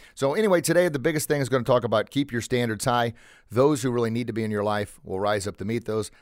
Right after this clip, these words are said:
Those that don't, doesn't mean you can't help them, but by all means,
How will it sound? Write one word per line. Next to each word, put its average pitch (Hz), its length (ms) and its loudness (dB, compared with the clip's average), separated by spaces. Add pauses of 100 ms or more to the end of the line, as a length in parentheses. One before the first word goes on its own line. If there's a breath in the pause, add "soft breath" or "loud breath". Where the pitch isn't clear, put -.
(100)
Those 135 200 2
that 123 140 -6
don't, 139 400 -2
doesn't 139 240 0
mean 135 100 -4
you 120 100 -4
can't 117 280 -2
help 117 240 -2
them, 107 180 -2
but 92 140 -6
by 101 160 -2
all 117 160 0
means, 101 420 -8